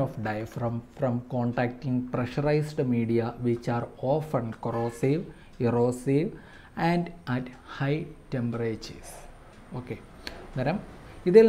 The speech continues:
നിന്നുമെല്ലാം നമ്മുടെ ഡയഫ്രത്തിനെ പ്രൊട്ടക്റ്റ് ചെയ്യുക. So ഇത്രയാണ് നമുക്ക് പ്രഷർ സെൻസറിനെ പറ്റി പഠിക്കാനുള്ളത്. അപ്പം പ്രഷർ സെൻസറിൽ, ആ, ആണ് ആദ്യമായിട്ട് റിയൽ വേൾഡ് ആപ്ലിക്കേഷന് വേണ്ടിയിട്ട്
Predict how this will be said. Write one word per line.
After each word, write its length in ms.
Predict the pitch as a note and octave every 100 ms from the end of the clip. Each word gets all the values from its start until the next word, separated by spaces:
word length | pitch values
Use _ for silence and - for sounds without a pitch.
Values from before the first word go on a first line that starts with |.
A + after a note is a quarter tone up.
| F#3+
നിന്നുമെല്ലാം 580 | C#3 C3+ B2 A#2 A#2+ D3
നമ്മുടെ 240 | B2 A#2 A#2 A2+
ഡയഫ്രത്തിനെ 540 | A2 - A#2+ B2 C3+ -
പ്രൊട്ടക്റ്റ് 400 | B2 - A2+ -
ചെയ്യുക. 180 | F2 F2+ - - - - - - - - - -
So 80 | D#3 D3+
ഇത്രയാണ് 640 | D3 E3+ F3 D3+ C#3 C#3 C#3+ - -
നമുക്ക് 320 | C3 B2+ C#3 C3
പ്രഷർ 360 | B2+ A#2 D#3 D3 -
സെൻസറിനെ 560 | B2 B2 - B2+ C3 B2
പറ്റി 260 | A#2 - F3 B3 -
പഠിക്കാനുള്ളത്. 680 | A2+ G#2+ G#2+ G2+ G2+ G2+ F#3 A#3+ - - -
അപ്പം 180 | - C#3 -
പ്രഷർ 260 | - D#3+ D#3
സെൻസറിൽ, 540 | E3+ D3+ - D#3+ E3 G#3 - - - -
ആ, 40 | B2+ B2 B2 - - - - - - C3+
ആണ് 160 | C3+ D3+ F#3 - B2+
ആദ്യമായിട്ട് 600 | C3 C#3 D3+ D3 C#3+ C#3+ F3
റിയൽ 260 | C3+ B2+ C#3+ D3
വേൾഡ് 320 | D3 D3 C#3+ C3+
ആപ്ലിക്കേഷന് 640 | B2 C#3 C#3+ C#3 - C#3 C#3
വേണ്ടിയിട്ട് 480 | C3+ C3+ C#3 C#3